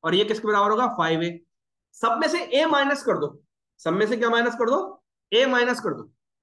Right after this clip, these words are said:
सब में से A minus कर दो। तो यहाँ क्या बचेगा? फ़ोर डी, यहाँ क्या बचेगा? नाइन डी, यहाँ क्या बचेगा? फ़ोर ए।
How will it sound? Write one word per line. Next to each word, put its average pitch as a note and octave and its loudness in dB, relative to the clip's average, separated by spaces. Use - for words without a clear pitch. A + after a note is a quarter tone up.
सब A#3+ 0
में C4+ 0
से B3+ 4
A A#3+ 6
minus G#3+ 2
कर D#3+ -2
दो। B2+ -6
तो F#3+ -4
यहाँ G3 4
क्या A3 0
बचेगा? A3 2
फ़ोर F3+ 2
डी, B3 -6
यहाँ D#3 0
क्या G3 2
बचेगा? G3 2
नाइन D#3+ 0
डी, A#3 -4
यहाँ E3 0
क्या G3+ 2
बचेगा? G#3 0
फ़ोर A3 2
ए। C3 -4